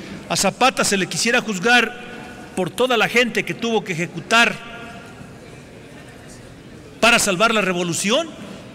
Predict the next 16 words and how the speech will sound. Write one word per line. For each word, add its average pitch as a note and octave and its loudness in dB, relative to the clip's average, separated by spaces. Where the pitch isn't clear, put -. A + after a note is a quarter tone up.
a E3 -2
su F3+ -2
propio A#3+ 0
compadre A3 2
Otilio A#3+ 0
Montaño, B3+ 4
cuando A3 4
lo G#3+ 0
formó G#3 2
le B3 4
dijo: B3 0
"Compadre, A#3+ 2
no A#3 2
te G#3 0
ejecuto A3 0
yo, A3+ 4